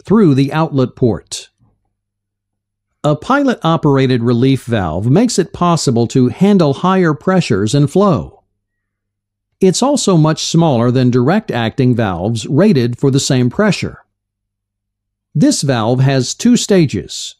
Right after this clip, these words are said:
The first stage is composed of the main valve with a poppet and spring large enough to handle the maximum flow rating of the valve. The second stage is composed of a much smaller direct acting pilot valve, which includes a pilot relief poppet,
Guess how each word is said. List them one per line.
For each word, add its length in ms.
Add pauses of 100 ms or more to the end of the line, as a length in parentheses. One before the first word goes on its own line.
(120)
The 140
first 320
stage 420
is 140
composed 540
of 120
the 100
main 340
valve 500
with 220
a 60
poppet 540
and 160
spring 600
large 340
enough 300
to 160
handle 380
the 100
maximum 580
flow 240
rating 540
of 160
the 100
valve. 540 (540)
The 80
second 420
stage 420
is 140
composed 560
of 140
a 60
much 260
smaller 640
direct 520
acting 440
pilot 340
valve, 460 (260)
which 220
includes 500
a 120
pilot 420
relief 440
poppet, 480